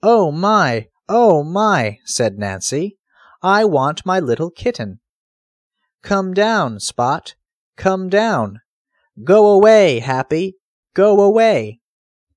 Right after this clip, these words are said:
Happy did not go away. Spot did not come down. "Bow wow," said Happy.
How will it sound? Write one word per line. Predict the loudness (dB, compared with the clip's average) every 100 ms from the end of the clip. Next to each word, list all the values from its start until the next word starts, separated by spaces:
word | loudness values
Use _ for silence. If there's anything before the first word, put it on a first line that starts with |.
| _
Happy | -8 -4 -2 -4 -8 -10 -6
did | -6 -4
not | -4 -4 -4
go | -4 -2
away. | -4 -6 -8 -10 -14 _ _ _ _ -12
Spot | -10 -4 0 0 -2 -10 _
did | -6 -6
not | -4 -6 -6
come | -8 -8 -6
down. | -2 -2 -2 -4 -10 _ _ _ _ _ _ -4
"Bow | 0 2 2
wow," | 2 2 2 0 -2 -8
said | -10 -6 -6
Happy. | -6 -8 -8 -8 -10